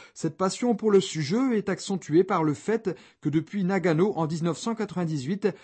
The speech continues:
les meilleurs joueurs de la N H L, la célèbre ligue nord-américaine de hockey, prennent part à la compétition.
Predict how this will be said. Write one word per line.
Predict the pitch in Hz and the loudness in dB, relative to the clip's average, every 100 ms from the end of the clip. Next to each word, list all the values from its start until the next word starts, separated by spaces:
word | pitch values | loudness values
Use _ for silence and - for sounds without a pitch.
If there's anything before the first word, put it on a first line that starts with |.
| - _ | -20 _
les | 143 | -2
meilleurs | 180 226 190 | 2 2 2
joueurs | 160 208 | 2 2
de | 165 | 4
la | 160 - | 0 2
N | 202 - | -2 0
H | 175 156 - | -2 -2 -2
L, | 170 220 | 0 0
la | 151 139 | 0 -2
célèbre | - 165 170 156 147 | -4 -2 0 0 0
ligue | 151 170 | 0 0
nord-américaine | 139 160 180 175 156 147 208 220 | 0 0 0 0 0 0 0 4
de | 180 | 4
hockey, | - 156 - 202 208 - - | 4 2 0 -2 -4 -6 -20
prennent | - 202 165 | -4 -2 0
part | - 185 | 0 0
à | 160 | 2
la | 147 | 0
compétition. | 156 131 139 175 165 165 | -2 -2 -4 -4 -4 -4